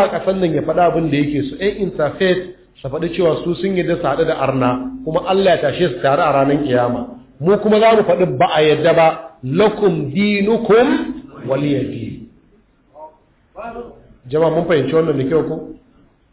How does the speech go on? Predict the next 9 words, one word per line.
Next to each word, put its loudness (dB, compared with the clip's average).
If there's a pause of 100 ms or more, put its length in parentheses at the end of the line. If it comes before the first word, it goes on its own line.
(400)
"Lakum -2
dinukum -2
waliya 2
din." -6
Ku -8
yi 0
naku, 2
mi -2
namu. -2